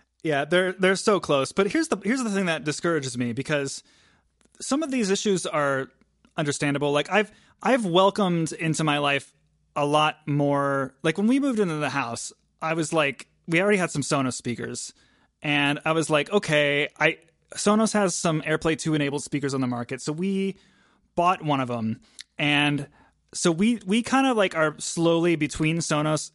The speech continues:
and the HomePods, we're starting to get, like, audio happening in every room in the house. And because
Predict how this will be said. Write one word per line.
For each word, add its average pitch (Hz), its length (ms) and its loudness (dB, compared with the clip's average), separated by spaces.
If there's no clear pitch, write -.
and 135 460 -2
the 143 80 -2
HomePods, 139 600 2
we're 170 280 2
starting 160 480 0
to 156 100 -2
get, 143 240 -2
like, 131 280 -6
audio 135 400 0
happening 135 600 -2
in 147 360 -2
every 135 220 -4
room 123 160 -4
in 143 60 -2
the 165 60 -2
house. 196 400 -2
And 165 520 0
because 202 640 0